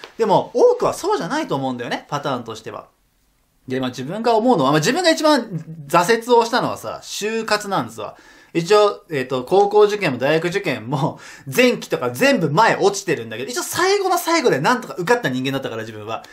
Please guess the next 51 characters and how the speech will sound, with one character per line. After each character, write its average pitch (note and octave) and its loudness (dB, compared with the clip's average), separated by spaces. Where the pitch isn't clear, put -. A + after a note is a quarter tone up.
そ C4+ -2
こ D#4+ -6
は、 C#4+ 4
ま D3+ -2
あ、 C#3 -4
挫 F#3+ 0
折 D#4 -4
と D4+ -6
い - 2
う F#3 2
か、 C3 -4
そ - -6
う、 G3+ -10
う D4 -6
わ D#4 4
ー E4 0
っ E4 -16
て A#3 -2
な C4 2
っ D#4+ -10
た C4+ 0
け B3+ -6
ど、 A#3 -6
な C4+ 2
ん D#4+ 0
と B3+ -6
か C#3 -6
な D3+ 2
っ D#3+ -4
た A#2 -10
人 A2+ -14
間 A2 -14
な G#2+ -12
の G2 -14
ね。 - -20
で E3+ -4
も、 C#3+ -2
就 D#4 -4
活 D#4 -2
は、 A3 2
本 - -2
当 - -4
に G#3 -2
落 D#3 -2
ち G#3+ -6
ま G3+ 0
く G#3+ -6
っ - -18
た C3+ -6
か G2+ -6
ら、 G2 -6